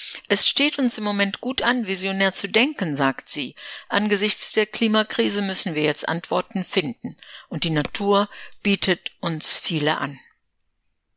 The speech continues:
Schätzungsweise sechs Millionen Pilzarten gibt es, nur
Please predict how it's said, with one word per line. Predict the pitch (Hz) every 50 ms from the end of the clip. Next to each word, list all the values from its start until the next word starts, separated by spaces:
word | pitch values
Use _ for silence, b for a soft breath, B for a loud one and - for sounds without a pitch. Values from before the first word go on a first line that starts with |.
| _ _ _ _ _
Schätzungsweise | - - - 247 262 - - 269 247 - - - - 180 180 180 180 175 175 185 185
sechs | 175 175 185 - - - -
Millionen | 180 175 165 160 160 160 160 156
Pilzarten | - - 170 156 - - - - 151 151 - - - 147
gibt | - 180 - - - -
es, | 214 220 - - -
nur | 185 170 165 160 165 165 -